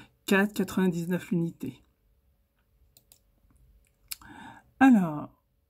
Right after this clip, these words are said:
euh, ça c'est fait, on tourne. Alors, décidément, accumulateur de froid fruits. Alors, orange, pastèque, kiwi existe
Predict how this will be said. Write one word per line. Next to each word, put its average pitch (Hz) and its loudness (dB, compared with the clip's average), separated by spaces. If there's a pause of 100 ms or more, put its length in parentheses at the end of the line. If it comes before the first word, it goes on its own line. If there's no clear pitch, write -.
(100)
euh, 165 -6
ça - -12
c'est 143 -10
fait, 208 -6 (580)
on 277 8
tourne. 185 -6 (200)
Alors, 170 0
décidément, 165 -4 (1300)
accumulateur 220 4
de 165 -4
froid 214 -6 (100)
fruits. - -6 (320)
Alors, 151 -12
orange, 196 0
pastèque, 180 -6
kiwi 190 -2
existe 285 -2